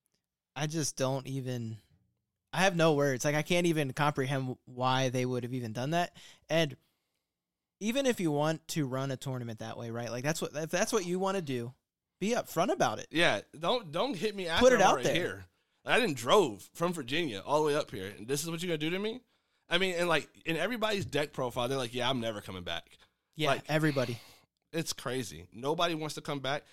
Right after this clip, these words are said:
Speaker 2: You have now, you know, it doesn't hurt your business 'cause you're, like, a local in New Jersey, New York area, right? But it hurts your, you as a T O. Nobody wants to show up to any tournament you're gonna throw.
Speaker 1: Well, it does hurt their business, too.
Speaker 2: Uh,
Speaker 1: Because, I mean, if you can run a tournament like this every three months.
Speaker 2: Oh, they were running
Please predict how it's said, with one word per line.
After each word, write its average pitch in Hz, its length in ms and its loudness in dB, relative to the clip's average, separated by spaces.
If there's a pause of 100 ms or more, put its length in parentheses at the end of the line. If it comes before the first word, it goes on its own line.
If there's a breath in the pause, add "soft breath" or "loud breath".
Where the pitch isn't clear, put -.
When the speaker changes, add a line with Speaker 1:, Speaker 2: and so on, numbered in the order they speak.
(200 soft breath)
Speaker 2:
You 196 120 -4
have 220 100 -4
now, 160 400 2 (120)
you 180 140 2
know, 160 60 2
it 147 160 -4
doesn't 226 220 -2
hurt 170 200 0
your 127 100 -2 (200)
business 131 520 0
'cause 123 200 -10
you're, 123 220 -4
like, 107 200 -8
a 110 60 -6
local 120 460 -4
in 117 100 -4
New 110 120 -4
Jersey, 117 340 -4
New 110 120 -6
York 117 260 -6
area, 92 220 -10
right? 107 200 -6 (220 soft breath)
But 147 120 0
it 123 60 -6
hurts 156 240 -4
your, 120 100 -6 (120)
you 139 160 -2
as 127 60 -2
a 101 80 -10
T 123 300 -8
O. 110 80 -4
Nobody 123 220 -4
wants 135 160 -6
to - 40 -6
show 139 80 -4
up 117 80 -10
to 110 60 -10
any 113 120 -8
tournament 113 460 -10
you're 85 80 -16
gonna 80 160 -14
throw. - 160 -12
Speaker 1:
Well, 190 100 0
it 170 60 -4
does 240 180 -2
hurt 143 140 -2
their 135 80 -4
business, 131 380 -4
too. 208 160 -6
Speaker 2:
Uh, - 100 -14 (600)
Speaker 1:
Because, 190 320 2 (100)
I 208 40 0
mean, 214 200 -2 (500 soft breath)
if 175 160 -2
you 262 120 0
can 180 220 0
run 170 340 4
a 135 80 -2
tournament 147 600 -2
like 123 200 -6
this 113 280 -4
every 131 200 -2
three 139 200 -4
months. 131 500 -6 (220)
Speaker 2:
Oh, - 60 -2
they 185 60 6
were 339 80 4
running 165 160 0